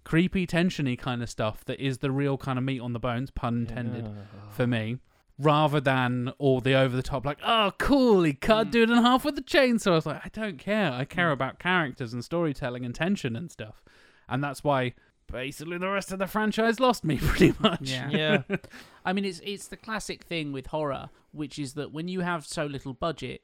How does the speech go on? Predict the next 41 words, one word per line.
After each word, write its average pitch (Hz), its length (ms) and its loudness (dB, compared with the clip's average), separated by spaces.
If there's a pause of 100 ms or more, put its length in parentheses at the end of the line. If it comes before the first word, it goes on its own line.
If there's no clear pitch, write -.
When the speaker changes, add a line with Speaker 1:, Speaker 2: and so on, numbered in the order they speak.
(140)
Speaker 3:
you 143 300 -6
are 143 120 -4
forced - 600 -8
to 151 140 -6
be 143 200 -10
really 143 400 -4
creative 131 520 -8
in 123 80 -10
your 123 120 -10
thinking 135 400 -12
about 123 260 -6
Speaker 1:
Yes, - 80 -12
Speaker 3:
how 139 80 -4
you're 127 180 -6
going 127 100 -2 (100)
Speaker 1:
absolutely. 117 60 -8
Speaker 3:
to 139 60 -14
do 220 180 -4
stuff. 143 320 -6 (380)
And 147 140 -6
then 139 140 -6
as 135 100 -8
soon 175 200 -6
as 143 120 -8
you 143 180 -10
get 143 300 -6
more 151 540 -6 (240)
and 151 180 -4
you 147 80 -6
can 143 140 -8
start 147 320 -2
having 139 240 -8
the 135 80 -8
attitude 131 720 -10
of, 123 260 -12
"Oh, 165 200 -2
what 156 160 -4
if 151 100 -6
we 151 80 -4
did 147 160 -10
this? 180 240 -8